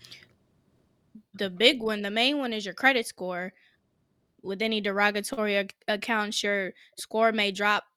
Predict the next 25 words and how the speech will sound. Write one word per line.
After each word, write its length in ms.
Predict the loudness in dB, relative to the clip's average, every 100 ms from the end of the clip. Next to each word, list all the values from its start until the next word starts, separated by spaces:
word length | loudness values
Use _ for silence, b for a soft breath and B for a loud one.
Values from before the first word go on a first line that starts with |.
| -8
a 100 | -6
couple 320 | -4 -2 -2
of 100 | -2
points 460 | -2 -2 -2 -6 -2
as 240 | -2 -2
to 120 | -4
what 140 | -2 -2
it 120 | -2
was 240 | -4 -4
before. 560 | -6 -6 -4 -2 -2 -4 B B B
And 180 | -4 0
then 340 | 0 0 -4 -14 -6
just 240 | -4 -2
for 120 | 0
documentation, 840 | 4 4 2 -4 -2 0 0 -2 -4
when 120 | -4
you 100 | -4
get 240 | -2 -2 -2
in 320 | -2 0 -2 -6 b b _ _ _ _ -6
the 160 | -4
process 560 | 2 4 4 2 0 0
of 300 | 0 -2 -6 _
your 220 | -2 0
mortgage 500 | 0 0 0 -2 -4
loan, 380 | -4 -4 -6